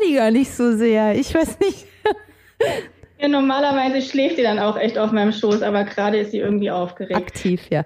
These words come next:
Speaker 2: Ähm, Entschuldigung.
Speaker 1: Kein Problem.
Speaker 2: Also, ähm,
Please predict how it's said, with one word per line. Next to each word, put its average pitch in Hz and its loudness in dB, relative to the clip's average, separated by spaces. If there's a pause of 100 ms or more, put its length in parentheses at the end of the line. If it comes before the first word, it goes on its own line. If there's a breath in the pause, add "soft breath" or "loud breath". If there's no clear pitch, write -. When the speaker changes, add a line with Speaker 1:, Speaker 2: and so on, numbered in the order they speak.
Speaker 2:
Ähm, 196 -2
Entschuldigung. 185 -2 (200)
Speaker 1:
Kein 240 4
Problem. 226 4 (460 loud breath)
Speaker 2:
Also, 220 2
ähm, 208 0